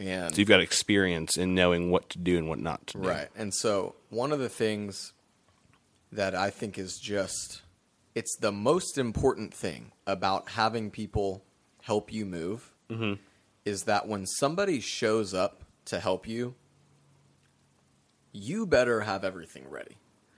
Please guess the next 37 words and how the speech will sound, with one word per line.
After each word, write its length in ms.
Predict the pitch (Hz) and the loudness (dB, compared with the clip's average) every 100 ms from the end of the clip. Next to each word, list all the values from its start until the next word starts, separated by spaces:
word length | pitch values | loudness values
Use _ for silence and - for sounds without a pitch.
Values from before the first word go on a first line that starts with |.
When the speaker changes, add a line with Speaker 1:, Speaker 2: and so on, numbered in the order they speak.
| _ - | _ 0
Speaker 1:
I've 220 | 110 117 | 2 4
only 300 | 160 208 190 | 2 2 0
had 280 | 139 147 127 | 2 4 4
one 380 | 104 101 110 135 | 2 0 0 2
or 140 | 139 | 0
two 280 | 123 - 127 | 0 0 0
situations 1080 | 117 120 - 110 87 82 - - 104 - - _ _ _ _ _ | 0 -4 -2 -2 -4 -6 -10 -14 -16 -16 -18 _ _ _ _ _
where, 520 | 113 101 98 92 90 - _ - | 0 4 4 2 -2 -8 _ -4
you 140 | 160 | -2
know, 200 | 110 98 - | -2 -4 -2
we 140 | 135 | 2
were 120 | 127 | 4
given 300 | 107 107 113 | 4 2 2
a 60 | 110 | 0
date 300 | 92 92 131 | -2 -4 -2
and 120 | 143 | -2
a 60 | 160 | -2
time, 400 | 156 95 98 117 | -2 -2 -4 -6
Saturday, 520 | - - 92 104 113 113 | -6 0 2 2 2 2
nine 200 | 101 107 | 2 2
A 120 | 107 | 2
M, 120 | 110 | 2
whatever, 380 | 110 90 95 - - | 2 0 -2 -4 0
Speaker 2:
Mm-hmm. 320 | 107 92 92 | 2 0 -2
Speaker 1:
and 120 | 101 | -6
you 60 | 104 | -2
show 280 | - 120 | 4 6
up 220 | 110 104 - | 6 4 -2
and 100 | 107 | -4
it's 180 | 98 - | -2 -2
like, 260 | 107 - - _ _ - | -2 -4 -14 _ _ -4
they 140 | - | 0
don't 220 | 359 381 302 | 2 2 0
even, 200 | 202 175 | -2 -2
they're 120 | 247 | -2
not 180 | 370 240 | 0 0
even 340 | 127 110 | 0 -2